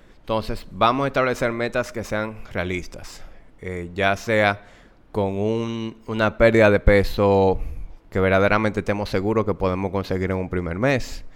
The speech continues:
o cambios visuales que queremos lograr en el primer mes,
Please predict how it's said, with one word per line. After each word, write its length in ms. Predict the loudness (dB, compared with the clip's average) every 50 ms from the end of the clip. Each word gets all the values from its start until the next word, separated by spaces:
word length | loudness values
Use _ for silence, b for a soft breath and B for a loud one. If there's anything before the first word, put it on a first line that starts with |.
| b b b b b b b b b b -10 -4
o 440 | 0 0 2 2 2 2 0 -2 -2
cambios 340 | -4 -4 -2 -2 -2 -4 -4
visuales 420 | -4 -6 0 4 6 6 6 6
que 140 | 4 2 0
queremos 320 | 0 -2 -2 -2 -4 -6 -6
lograr 320 | -8 -6 -6 -6 -6 -8
en 80 | -10 -12
el 100 | -12 -12
primer 280 | -14 -14 -14 -14 -14
mes, 500 | -12 -10 -8 -8 -8 -10 -12 -14 -18 -20